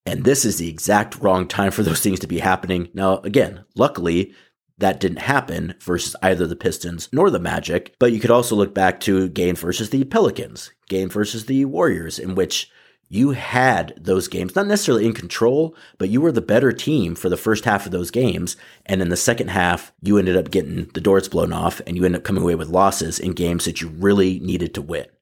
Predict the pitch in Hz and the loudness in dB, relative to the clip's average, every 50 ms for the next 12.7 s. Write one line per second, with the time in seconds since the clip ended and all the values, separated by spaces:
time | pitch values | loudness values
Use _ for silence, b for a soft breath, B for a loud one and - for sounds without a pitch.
0 | _ _ - 98 92 95 - 135 147 139 135 104 127 117 113 - - 101 - 107 | _ _ -4 -4 -2 2 2 2 2 2 2 2 2 2 2 0 -4 -2 2 2
1 | 98 87 85 - - 110 110 107 - 113 104 - - - 156 156 135 113 104 101 | 2 2 2 2 2 2 2 2 2 0 0 0 0 0 0 2 2 2 4 2
2 | 104 - - 90 85 - - 95 101 107 104 104 104 104 98 - - - 95 92 | 2 0 0 -2 -2 0 2 2 4 4 4 2 2 2 0 -2 -4 -2 0 0
3 | 92 85 85 - - - 90 - 98 87 - 87 87 80 80 - - - 110 117 | 0 0 -2 -4 -2 -4 -4 -2 -4 -6 -6 -6 -6 -6 -6 -8 -4 -2 -2 0
4 | 113 131 123 127 135 131 - - _ _ _ - - - 101 98 92 85 92 90 | 2 2 2 2 0 -2 -6 -14 _ _ _ -4 0 2 2 2 2 0 -2 -2
5 | 92 107 101 101 95 85 87 - - 87 87 87 73 85 85 80 87 90 87 90 | -2 0 0 0 0 -2 -2 -2 0 2 2 2 0 -2 -2 0 2 2 2 2
6 | 87 - - 120 151 139 110 87 82 87 80 80 - - - 85 82 80 90 82 | 0 0 0 2 4 4 4 2 2 -2 -2 -4 -8 -8 -8 -8 -8 -8 -8 -8
7 | 85 92 92 - _ - 120 139 196 226 226 - - - 156 160 143 139 135 127 | -8 -8 -10 -12 _ -6 -2 0 0 -2 -2 -4 -2 2 2 4 4 4 4 4
8 | 117 101 107 110 - - - - 131 113 - - 95 - - - 98 90 87 82 | 4 2 -2 -4 -6 -10 -2 0 0 0 0 -2 -6 -4 -2 -2 0 0 0 -2
9 | 82 80 - - 85 82 - - 85 78 76 69 71 - - - _ _ - - | -2 -4 -4 -6 -8 -6 -6 -6 -6 -10 -12 -12 -12 -14 -14 -14 _ _ -2 0
10 | 123 - - - 131 147 135 131 120 120 117 - 113 113 98 92 92 90 95 92 | 0 0 2 2 2 2 2 2 2 2 2 2 2 2 4 4 2 2 0 0
11 | 104 107 110 110 - 107 95 87 90 90 90 87 - - 80 80 80 78 - _ | 2 2 2 2 -2 -6 -4 -2 0 2 2 0 0 -4 -6 -8 -8 -10 -10 _
12 | - 113 113 107 98 95 87 - 85 80 76 - - | 0 2 2 2 2 0 -2 -4 -6 -8 -8 -10 -12